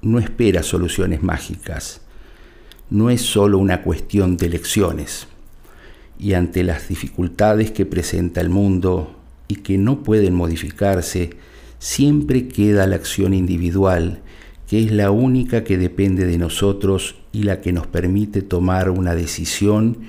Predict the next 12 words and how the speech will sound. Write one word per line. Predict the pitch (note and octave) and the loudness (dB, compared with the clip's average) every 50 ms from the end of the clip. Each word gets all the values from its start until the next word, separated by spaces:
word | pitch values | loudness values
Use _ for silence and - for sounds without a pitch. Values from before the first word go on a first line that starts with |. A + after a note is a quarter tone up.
| - - - - - - - - - | -18 -20 -20 -20 -20 -20 -20 -14 -6
y | - G2+ | -2 -2
una | G2 F#2 G2 G2 F#2 | 0 2 2 2 0
acción | F2+ - - - G2 G2 F#2+ G2 G2 | 0 -2 -4 -2 0 2 2 0 0
concreta. | G2 - F#2+ F#2 F2 - - E2 E2 D#2+ D#2+ - F2+ E2 - - - - - - - - - - - - - - - - - - - - | 0 -2 -2 -2 -2 -4 -4 -4 -4 -6 -6 -6 -8 -8 -8 -10 -16 -20 -20 -20 -20 -20 -20 -20 -20 -20 -20 -20 -20 -20 -20 -20 -12 -6
"No | A2 A2 G#2 G#2+ A#2+ C3+ D3 | -2 0 2 2 4 4 4
elegí | D3+ C3+ C3 B2+ - - - B2+ | 4 2 2 0 0 0 0 0
este | A#2+ B2 - - A#2+ | 0 0 0 0 0
mundo", | A#2 A2+ G2+ F2+ E2 D#2 D#2+ - D#2+ D#2 - - - - - - - _ _ _ - - - - - - - - - | 2 2 2 0 -2 -4 -4 -6 -8 -8 -10 -12 -16 -18 -18 -20 -20 _ _ _ -20 -20 -20 -20 -20 -20 -20 -12 -6
lo | F#2+ | -4
irrevocable, | F#2 F2+ E2+ F2+ F2 F2 F2 - - A2 G#2+ G2 F2 E2 E2 E2+ E2+ | -4 -2 -2 0 -2 -2 -2 -2 0 0 2 2 0 0 -2 -2 -2
lo | E2 E2+ | -2 -2
inmodificable, | F2+ F2+ F2+ F2 F2 F2 E2+ - - E2+ - - F2+ E2 E2 E2 E2 D#2+ - | -2 -2 -2 -2 -2 -4 -6 -8 -10 -6 -4 -2 -2 -2 -2 -4 -4 -6 -8